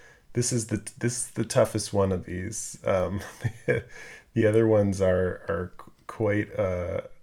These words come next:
a pleasurable experience. This movie is, is not an easy watch. Uh, it's very, uh, stressful and intense, but I do think it's worth it.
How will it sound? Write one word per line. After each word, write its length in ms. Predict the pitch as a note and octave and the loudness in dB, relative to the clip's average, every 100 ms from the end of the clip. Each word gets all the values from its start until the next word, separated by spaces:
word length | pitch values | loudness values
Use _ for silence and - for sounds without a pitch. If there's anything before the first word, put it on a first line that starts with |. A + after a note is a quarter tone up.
| - | -8
a 80 | |
pleasurable 680 | G2+ - G#2 F#2 F2+ F2 F2 | -6 2 2 4 0 0 -2
experience. 920 | E2+ - - E2+ D#2+ C#2 G#2+ - - - A#2 | -4 -8 -6 -4 -4 -6 -10 -10 -10 -12 -8
This 260 | A2+ A2 - | -4 -2 0
movie 640 | A2 G#2 G2+ G2+ F#2+ F#2 F2+ | 0 2 2 0 0 -2 -2
is, 460 | F#2 F2+ F#2 F#2+ | -2 -2 -4 -10
is 240 | F#2 F#2+ F2+ | -10 -8 -2
not 460 | F#2+ G2 G#2 - | 2 4 4 2
an 240 | - A#2+ A#2 | 0 -2 0
easy 360 | A#2 A#2 B2+ | -2 -2 -2
watch. 680 | B2+ B2 B2+ C3+ C3+ - - - | -2 0 2 0 -2 -8 -8 -4
Uh, 260 | F#2 F2 E2 | -2 -2 -4
it's 200 | F#2+ F2+ | -6 -8
very, 840 | F#2+ F2+ F#2+ F#2+ G2 F#2+ F#2 F2+ F2+ | -10 -2 2 2 2 0 0 -2 -2
uh, 320 | F2 E2+ E2+ | -4 -4 -8
stressful 920 | - - F#2 - - G2+ G#2 A2 A2+ | -8 -2 -2 -2 -2 0 0 -2 -4
and 200 | - E2+ | -4 -4
intense, 800 | E2+ E2+ - F2+ G#2 - - - - - - - - - | -6 -6 -2 -2 -2 -6 -12 -14 -18 -20 -20 -20 -20 -8
but 140 | F2 F2 | -2 0
I 120 | F2 | 0
do 300 | E2+ F#2 F#2 | -2 -4 -4
think 260 | - F2+ | -2 -4
it's 160 | F2 - | -4 -6
worth 340 | F2 F2 E2 | -4 -2 -4
it. 240 | F2 E2+ | -6 -6